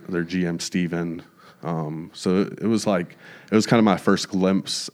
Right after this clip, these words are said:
after the Punch Room of, like, what, how great I could one day be, you know,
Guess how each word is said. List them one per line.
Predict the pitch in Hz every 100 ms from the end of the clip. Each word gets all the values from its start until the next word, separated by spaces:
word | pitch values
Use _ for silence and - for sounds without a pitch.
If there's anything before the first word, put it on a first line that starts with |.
| -
after | - 95 - 101
the | 98
Punch | - 101 -
Room | 107 107 107
of, | - 90 85
like, | 87 82 - - - - _ _ _ _ _
what, | 98 98 95 87 - _ - -
how | 104 98
great | 87 90 92 87 85 - _ - - - _ -
I | 95 87
could | 92
one | 90 92 87
day | 90 85
be, | 87 80 73 - _ _
you | 95 85
know, | 80